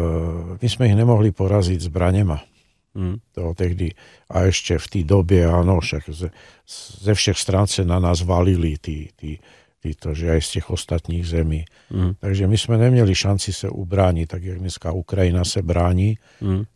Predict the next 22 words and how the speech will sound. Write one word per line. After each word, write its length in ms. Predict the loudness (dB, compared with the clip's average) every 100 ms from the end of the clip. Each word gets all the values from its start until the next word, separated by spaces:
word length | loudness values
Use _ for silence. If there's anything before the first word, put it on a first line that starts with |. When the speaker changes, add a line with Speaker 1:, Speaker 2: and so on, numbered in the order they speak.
| -12
Speaker 1:
už 140 | -10
čtvrtý 440 | -2 0 2 2
rok, 260 | 4 2 2
což 260 | -4 -6 -6
už 180 | -6
mi 120 | -4 -2
tak 140 | -2
připá-, 500 | -2 -6 -2 0 0
připomíná 680 | -2 -6 -6 -2 2 2 2
druhou 360 | 2 2 2 2
světovou 540 | 0 -4 -2 -2 0
vojnu. 440 | 0 0 0 0 -4 -8 _ -14
Speaker 2:
Mhm. 200 | -12 -12
Speaker 1:
Čtyřicet 560 | _ -6 -4 -2 -2 2
jedna 300 | 2 4 4
vlastně 580 | 4 2 0 0 0 -2 -8 _ _ _ _ _ _ _ -14
napadli 540 | -12 -2 0 0 0
Rusko 540 | 0 -2 -2 0 2 0
a 80 | -2 -10 -20 -20
čtyři 400 | -16 -4 0 4
roky 280 | 2 2 -2
trvalo 600 | 0 4 4 6 4 2